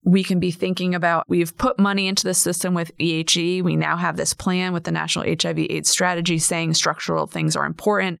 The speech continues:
How can we make that actionable, and how can we actually actualize those things? So that way, this amazing science, this great advancements can actually reach the people,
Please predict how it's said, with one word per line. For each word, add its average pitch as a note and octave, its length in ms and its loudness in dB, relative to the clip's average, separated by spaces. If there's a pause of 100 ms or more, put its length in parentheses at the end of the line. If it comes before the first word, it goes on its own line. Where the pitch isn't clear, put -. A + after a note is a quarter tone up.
(120)
How G3 160 -2
can G3 200 2
we E3 280 2
make F3+ 220 -2
that F3 220 0
actionable, F#3+ 680 2
and E3+ 140 0
how E3+ 160 -2
can F3 160 0
we E3+ 140 0
actually E3+ 600 -2
actualize - 880 0
those D#3+ 260 -2
things? E3 440 -2 (100)
So E3+ 380 0
that F#3 220 -2
way, F3 320 0
this E3+ 340 0 (100)
amazing F3+ 440 2
science, G#3+ 480 0
this - 120 0
great E3+ 260 -2
advancements F#3 720 0
can - 160 0
actually F3 320 0
reach D3+ 280 0
the - 80 -10
people, E3+ 520 -2